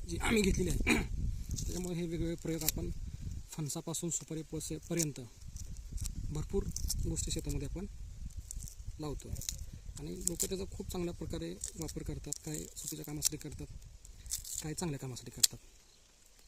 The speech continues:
ते तुम्ही बघत असाल. ही सुपारी एकदम उत्कृष्ट आहे आणि <laughs> आमच्या घरातल्या लग्न कार्यामध्ये सुद्धा आम्ही घरची सुपारी फोडण्यासाठी वापरतो.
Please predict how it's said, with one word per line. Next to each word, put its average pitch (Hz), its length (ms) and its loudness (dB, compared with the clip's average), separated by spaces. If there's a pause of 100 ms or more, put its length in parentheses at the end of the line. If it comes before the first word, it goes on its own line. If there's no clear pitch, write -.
(240)
ते 165 60 -8
तुम्ही 160 280 -4
बघत 165 120 -2
असाल. 139 200 -2 (840)
ही 190 60 4
सुपारी 190 360 2
एकदम 190 280 2
उत्कृष्ट 180 320 -2
आहे 147 200 -4 (1080)
आणि 175 240 -2 (240)
<laughs> 170 40 -4 (1700)
आमच्या 180 600 -4 (720)
घरातल्या 165 440 -2
लग्न 165 220 2
कार्यामध्ये 151 440 -2
सुद्धा 156 180 -2
आम्ही 151 140 -2
घरची 147 240 -4
सुपारी 147 320 -4 (580)
फोडण्यासाठी 147 380 -4
वापरतो. 143 400 -10